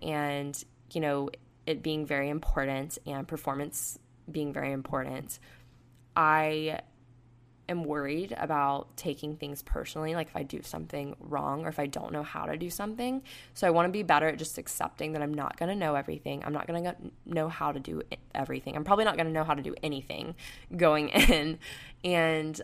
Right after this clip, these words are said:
I need to accept that. And part of that is being better and being more okay with being wrong, because typically it's something that would make me feel really uncomfortable in a work style setting, because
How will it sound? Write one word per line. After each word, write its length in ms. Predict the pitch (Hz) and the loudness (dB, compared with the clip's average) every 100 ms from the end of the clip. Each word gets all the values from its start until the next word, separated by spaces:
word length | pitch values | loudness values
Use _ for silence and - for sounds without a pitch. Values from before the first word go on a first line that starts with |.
| - | -2
I 120 | 170 | 0
need 160 | 170 165 | 0 -2
to 100 | 185 | -6
accept 360 | - 233 - | -4 -4 -2
that. 340 | - - - - | 0 2 0 -4
And 300 | 165 156 156 | 0 0 0
part 220 | - 180 | 2 4
of 40 | 170 | 6
that 260 | 160 - | 4 4
is 340 | 165 151 151 156 | 2 2 0 -2
being 300 | 156 151 147 | -2 -2 0
better 500 | 143 143 143 143 - - - - | 2 2 0 -4 -8 -14 -20 -6
and 140 | 165 165 | -2 0
being 200 | 156 151 | 0 2
more 200 | 143 143 | 2 2
okay 500 | 143 - 156 143 143 | 0 -2 -2 -2 -2
with 300 | - 139 - | -4 -6 -6
being 260 | 147 143 143 | -6 -6 -6
wrong, 380 | 147 151 151 151 | -4 -2 -2 -4
because 680 | 156 - 147 143 143 - - - | -8 -6 -4 -2 -4 -8 -12 -8
typically 320 | 175 - 165 | -6 -4 -4
it's 120 | 147 | -2
something 240 | 147 156 156 | -4 -4 -4
that 40 | |
would 100 | 156 | -4
make 140 | 151 - | -4 -6
me 100 | 151 | -6
feel 180 | 151 143 | -6 -6
really 180 | 156 | -4
uncomfortable 540 | 151 147 - 151 - 165 | -6 -6 -8 -8 -2 -2
in 60 | |
a 60 | 151 | -2
work 240 | - - | -4 -6
style 280 | - - - | -4 -2 -2
setting, 480 | - - - 180 240 - - - - - | -2 -2 0 -2 -4 -8 -18 -18 -20 -6
because 600 | 208 233 190 190 190 - | 0 6 8 8 4 -2